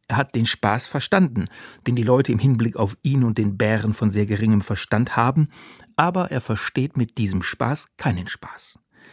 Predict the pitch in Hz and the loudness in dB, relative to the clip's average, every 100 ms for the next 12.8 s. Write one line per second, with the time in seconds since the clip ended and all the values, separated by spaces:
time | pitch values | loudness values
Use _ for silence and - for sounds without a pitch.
0 | - - - 233 - _ - - - 143 | -20 -8 -2 -2 -4 _ -10 -6 -4 -4
1 | - _ - 160 165 98 - - - 107 | -6 _ -6 0 0 0 -4 -8 -4 -4
2 | - 143 135 135 - 139 156 110 - _ | -2 0 0 0 -2 2 2 2 -4 _
3 | _ - - - - - 151 202 226 202 | _ -20 -20 -20 -18 -6 -4 -2 -4 -4
4 | 147 135 113 113 - - - - - 143 | 0 0 0 -2 -4 -8 -10 -10 -8 -6
5 | 147 - - 120 - 147 - 127 123 180 | -6 -8 -8 -10 -8 -8 -2 2 4 2
6 | 156 110 107 117 139 - - - 143 135 | 0 -2 -2 -2 -2 -6 -16 -6 -4 -2
7 | 147 - 131 180 190 110 104 123 117 127 | -2 0 2 2 2 0 -2 -4 -2 -4
8 | - _ _ 165 214 120 135 - _ - | -4 _ _ 0 2 2 0 -6 _ -4
9 | 135 135 175 185 - - 139 139 135 120 | 0 0 -2 -6 -14 -10 -6 -2 -2 -2
10 | 156 185 160 143 143 - 139 127 135 123 | -4 -6 -6 -6 -6 -6 -6 -4 -6 -8
11 | - - - _ _ _ _ _ 113 113 | -14 -20 -20 _ _ _ _ _ -4 2
12 | 139 127 143 147 160 160 220 | 2 4 0 -2 -2 -4 -6